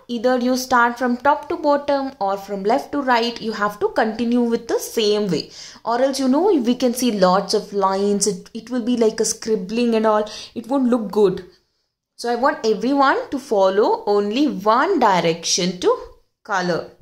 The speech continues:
Not only the tree, whatever you color, uh, might be the leaves or the owl or any other artwork, you have to always follow one direction.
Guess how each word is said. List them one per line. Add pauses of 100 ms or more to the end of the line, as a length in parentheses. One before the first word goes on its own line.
(800)
Not
only
the
tree, (120)
whatever
you
color, (380)
uh,
might
be
the
leaves
or
the
owl (100)
or
any
other
artwork,
you
have
to
always
follow
one
direction.